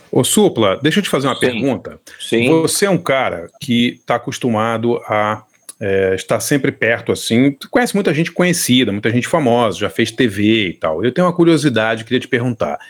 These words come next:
Speaker 1: Quem é o seu ídolo, assim, que você conheceu de perto e que realmente te emocionou quando você encontrou? Você lembra de algum, assim, que... Claro que o pessoal da música você já conheceu um monte de gente, né? De
Speaker 2: Você
Speaker 1: Bernie
Speaker 2: diz da
Speaker 1: Rhodes, a,
Speaker 2: televisão?
Speaker 1: né?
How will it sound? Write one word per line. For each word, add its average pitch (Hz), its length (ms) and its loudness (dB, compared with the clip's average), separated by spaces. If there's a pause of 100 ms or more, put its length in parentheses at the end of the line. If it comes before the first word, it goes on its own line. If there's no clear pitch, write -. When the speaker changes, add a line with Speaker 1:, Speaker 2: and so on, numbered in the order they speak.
(640)
Speaker 1:
Quem 165 420 2
é 123 160 -4 (100)
o - 80 -18
seu 127 300 2
ídolo, 104 480 0 (500)
assim, 127 360 -2
que 127 120 -2
você 117 400 0
conheceu 127 760 2
de 113 100 -4
perto 107 720 -4 (260)
e 117 80 -4
que 113 180 -8
realmente 131 600 0
te - 120 -2
emocionou 110 680 0
quando 98 300 -6
você 95 500 0
encontrou? 95 640 -4
Você - 120 -4
lembra 117 260 0
de 104 60 -2
algum, 98 380 0
assim, 101 360 -2
que... 87 400 0 (360)
Claro 139 300 0
que - 80 -14
o 85 40 -14
pessoal 120 300 -2
da 113 100 2
música 123 340 2
você 117 60 -2
já 139 120 0
conheceu 143 300 -2
um 139 60 2
monte 131 380 2
de 110 80 -8
gente, 98 320 -4
né? 95 80 -4
De 92 80 -6
Speaker 2:
Você 90 80 -8
Speaker 1:
Bernie 117 240 2
Speaker 2:
diz 107 100 -2
da 123 140 0
Speaker 1:
Rhodes, 120 280 -2
a, 113 60 0
Speaker 2:
televisão? 110 360 -6
Speaker 1:
né? 135 180 -4